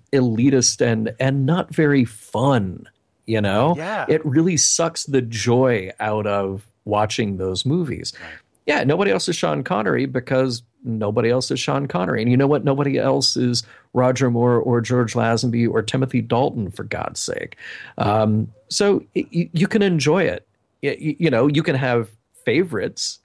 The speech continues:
Speaker 1: You can have preferences. That's fine. Um, but I, I'll give you an example. There are things about the J J Abrams movies that I don't like.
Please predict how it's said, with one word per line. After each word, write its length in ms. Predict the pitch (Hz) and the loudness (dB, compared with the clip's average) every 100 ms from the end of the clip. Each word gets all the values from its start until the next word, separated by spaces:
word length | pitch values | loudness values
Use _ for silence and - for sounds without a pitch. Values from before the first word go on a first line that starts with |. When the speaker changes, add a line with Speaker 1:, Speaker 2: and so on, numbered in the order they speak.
| - | -12
Speaker 1:
You 100 | 131 | -6
can 100 | 120 | -4
have 260 | 110 - - | -2 -6 -8
preferences. 1040 | - 120 170 135 101 - 95 85 143 - - | -4 -2 -2 -2 -2 -6 -8 -8 -10 -10 -6
That's 300 | 131 151 - | -4 -4 -8
fine. 640 | - 110 147 110 175 214 - - - _ | -4 -2 0 -2 -6 -12 -16 -20 -20 _
Um, 480 | - 123 123 123 127 - _ - | 0 2 4 2 -2 -8 _ -8
but 240 | 156 208 - | -2 0 0
I, 140 | 208 | 0
I'll 80 | 214 | 0
give 160 | 214 226 | 0 0
you 60 | |
an 60 | 190 | -2
example. 680 | 160 175 165 165 110 98 - - 415 - - 165 - | -2 -2 -2 0 -2 -4 -14 -20 -20 -20 -20 -16 -10
There 320 | 135 147 147 | 0 2 2
are 80 | 160 | 0
things 380 | - 185 202 170 | -2 -2 -2 -2
about 240 | 156 139 | -2 -2
the 60 | 123 | -4
J 200 | 117 123 | -2 -2
J 140 | 123 113 107 | 0 -2 0
Abrams 420 | 120 120 107 113 | 0 0 0 -2
movies 460 | 107 95 92 90 | -2 -2 -4 -6
that 180 | - 123 | -4 -2
I 80 | 101 | -2
don't 320 | 90 98 90 | -2 -6 -6
like. 400 | 92 78 - - | -8 -10 -14 -20